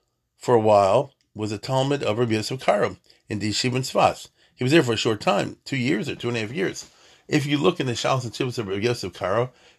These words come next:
in the Afkas Rachel, you will find one or two, uh, Tshuvos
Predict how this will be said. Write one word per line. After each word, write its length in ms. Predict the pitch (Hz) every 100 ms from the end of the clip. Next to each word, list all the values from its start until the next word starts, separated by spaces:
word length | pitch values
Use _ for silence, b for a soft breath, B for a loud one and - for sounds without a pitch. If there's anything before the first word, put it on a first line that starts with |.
| -
in 80 | 101
the 60 |
Afkas 380 | 110 123 101 104
Rachel, 240 | 104 113
you 160 | 110 127
will 100 | 139
find 400 | 135 196 208 101
one 180 | 131 139
or 120 | 110
two, 440 | - 127 123 127 - _ _ _ _ _ _
uh, 60 | 110
Tshuvos 680 | 110 - 262 123 - -